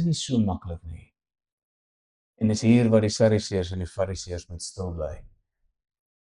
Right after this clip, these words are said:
En dis maklik om vir God lief te wees. Want al wat jy moet doen volgens hulle is hierdie lysie. Net hierdie lysie gehoorsaam van reëls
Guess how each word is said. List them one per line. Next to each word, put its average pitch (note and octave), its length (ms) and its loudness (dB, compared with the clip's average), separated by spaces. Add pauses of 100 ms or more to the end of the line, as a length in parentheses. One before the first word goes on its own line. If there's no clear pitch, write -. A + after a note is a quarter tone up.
(120)
En G#2+ 100 -2
dis C3+ 180 -2
maklik B2+ 320 4
om A2+ 80 -4
vir A2+ 220 -4
God A#2 260 -2
lief G2+ 200 -4
te G2 120 -4
wees. F2 300 -4 (1200)
Want - 120 -2
al C#3 160 6
wat C#3+ 100 4
jy D3 80 4
moet C3+ 180 6
doen C#3 360 12
volgens C3+ 400 0
hulle A#2+ 200 6
is A2+ 140 -6
hierdie A#2+ 220 2
lysie. A2+ 520 4 (800)
Net C#3+ 160 4
hierdie C3+ 220 4
lysie A#2 340 4
gehoorsaam G#2 640 0
van G2+ 240 -4
reëls G2+ 240 -2